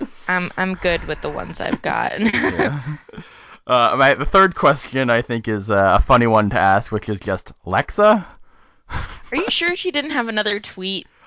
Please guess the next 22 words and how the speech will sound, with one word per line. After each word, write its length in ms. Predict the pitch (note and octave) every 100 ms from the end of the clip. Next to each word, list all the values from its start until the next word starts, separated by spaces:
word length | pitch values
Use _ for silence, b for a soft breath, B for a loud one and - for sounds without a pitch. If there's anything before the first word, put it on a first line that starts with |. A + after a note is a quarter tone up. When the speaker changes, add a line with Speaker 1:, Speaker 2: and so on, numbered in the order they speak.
| _
Speaker 2:
I 180 | C#3 G3+
looked. 380 | G3 F#3+ F3+ -
Speaker 1:
With 80 | -
Speaker 2:
I'm 140 | D3+
pretty 240 | E3+ F#3+ F#3+
sure 260 | - F3+
she 140 | F3 D#3
just 180 | E3 C3+
wants 200 | D3 D3
us 100 | -
to 60 |
discuss 420 | B2+ - A2+ A2+
Lexa. 460 | G#2+ G2+ - G2+ G2 b b b b b -
Um, 380 | C3 B2+ B2 A#2 _
I'll 140 | E3
say 200 | F#3+ B3+
this 260 | A3 D#3+ -
much. 400 | G2 - - - _ _
Uh, 440 | A#2 A2 G#2 F2 B1 - _ _ -
I, 580 | C3 D3 D3 C#3+ C#3+ - - _ _ _ _ B2
I 100 | C3+
feel, 420 | - G3+ F#3